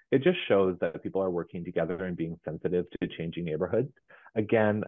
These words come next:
it's not lost on me that people are going to be opposed regardless of what's changed. But again, it's that dialogue and the attempt to work together to, to mitigate those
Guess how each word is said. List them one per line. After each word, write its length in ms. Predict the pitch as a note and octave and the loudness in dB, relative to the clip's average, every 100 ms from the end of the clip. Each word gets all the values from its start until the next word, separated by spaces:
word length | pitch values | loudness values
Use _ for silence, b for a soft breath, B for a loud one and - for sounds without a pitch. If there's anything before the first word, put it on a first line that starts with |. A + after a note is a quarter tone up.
| - | -8
it's 200 | F#2+ - | -14 -4
not 160 | A2 F2 | -2 0
lost 300 | F2 E2 - | 0 -2 -2
on 140 | F2 | -2
me 120 | E2+ F#2+ | -2 0
that 140 | F#2+ - | -2 -4
people 220 | - E2+ F2 | -12 -4 -4
are 120 | E2 | -2
going 160 | F2 | -2
to 80 | F#2 | -2
be 80 | F2 | -2
opposed 440 | E2 - E2+ E2 E2 | -2 -2 -2 -4 -6
regardless 420 | D#2+ D#2 D#2 F2 - | -2 -2 -2 -4 -4
of 100 | D#2+ | -4
what's 200 | D2 - - - | -6 -8 -14 -8
changed. 340 | D#2 E2 C#3+ - B B B - | -6 -4 -8 -10 B B B 2
But 80 | |
again, 400 | G2+ G2+ A2 A2 | 2 4 4 4
it's 120 | G2+ - | 2 0
that 200 | F#2 F2 | 0 0
dialogue 560 | D#2 F2+ F#2 F2+ G2+ F2 | -2 0 0 0 -2 -4
and 120 | F2+ | -6
the 100 | D#2+ | -8
attempt 520 | D#2 - E2 F#2+ - - - | -10 -12 -8 -8 -10 -10 -2
to 80 | A#2 | 2
work 260 | G#2+ F#2 | 4 2
together 460 | - F#2 D#2+ E2+ F2+ B B B _ - | -2 -2 0 0 -2 B B B _ 0
to, 260 | G#2 F#2+ - - | 4 4 2 -2
to 80 | |
mitigate 460 | G#2+ F2+ F2 F2 D#2 | 0 0 0 -2 -2
those 160 | E2+ | -2